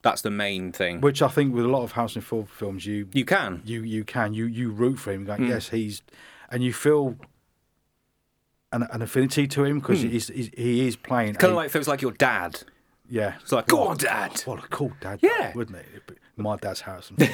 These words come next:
Speaker 1: <laughs> Wow.
Speaker 2: "Who's he?"
Speaker 1: Um, one thing I was gonna mention that I didn't do with Arnold before is franchises. I think that
Speaker 2: Yeah.
Speaker 1: action stars, to be proven they're action stars, they need franchises.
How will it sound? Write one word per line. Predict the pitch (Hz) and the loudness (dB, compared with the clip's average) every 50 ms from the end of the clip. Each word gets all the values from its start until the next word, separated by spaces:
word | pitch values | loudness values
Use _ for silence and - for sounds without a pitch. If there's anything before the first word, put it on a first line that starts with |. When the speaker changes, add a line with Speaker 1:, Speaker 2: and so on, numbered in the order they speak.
| - - - | 0 -6 -8
Speaker 1:
<laughs> | - - - | -10 -10 -4
Wow. | - 85 92 196 | 0 2 4 6
Speaker 2:
"Who's | 202 233 262 277 285 | 6 6 6 6 4
he?" | 302 311 277 214 - - - - - - - - - - - - | 4 2 2 0 0 -6 -14 -20 -20 -20 -20 -20 -20 -2 4 4
Speaker 1:
Um, | 156 151 147 156 151 139 - - - - - | 4 4 4 0 -2 -4 -6 -8 -8 2 4
one | 170 180 190 | 4 4 4
thing | 185 180 180 | 2 0 0
I | 170 | 0
was | 151 160 | 0 0
gonna | 165 156 | 0 2
mention | 147 147 139 - 135 127 | 2 0 0 0 0 -2
that | 123 - - | 0 0 0
I | 135 | 0
didn't | 123 131 143 135 120 | 0 2 0 0 0
do | 135 123 | 0 0
with | 120 117 | 0 0
Arnold | 120 117 113 107 - | 0 0 0 -2 -2
before | 107 - - 107 95 90 78 - - - - - _ - | -4 0 2 2 0 0 -4 -8 -14 -18 -20 -4 _ 6
is | 131 120 117 117 113 104 - - - - - _ _ | 6 6 6 2 -2 -4 -4 -6 -8 -8 -12 _ _
franchises. | - - 131 123 104 - - 98 95 92 82 90 90 90 85 - | 4 4 4 4 4 2 0 2 0 0 0 0 0 0 0 0
I | 101 107 107 | 0 0 0
think | - - 104 104 87 104 | 0 0 -2 -2 0 -2
that | 104 104 110 | 0 2 2
Speaker 2:
Yeah. | 107 107 | 4 4
Speaker 1:
action | 139 143 - - 139 120 104 | 4 4 2 0 -2 -2 -4
stars, | - - - 101 92 90 87 85 87 92 98 98 - - - _ _ _ _ _ _ _ _ _ _ _ _ _ _ _ _ _ _ - | -4 -2 0 0 2 2 0 0 -2 -2 -4 -4 -6 -8 -10 _ _ _ _ _ _ _ _ _ _ _ _ _ _ _ _ _ _ -2
to | - | 0
be | - 117 | 0 0
proven | - - - 156 165 165 165 131 135 135 | -2 4 4 4 4 4 2 -2 -2 0
they're | 131 123 123 | 0 0 0
action | 120 123 123 - - 113 98 | 0 -2 -4 -4 -6 -4 -4
stars, | 90 - - 95 92 90 - | -2 0 0 0 0 0 0
they | - 104 | 0 0
need | 98 98 98 - | 0 -2 -4 0
franchises. | - 95 90 87 - 90 85 85 82 - 78 69 - - - | 0 0 0 2 0 -2 -2 -2 -4 -8 -10 -12 -12 -14 -12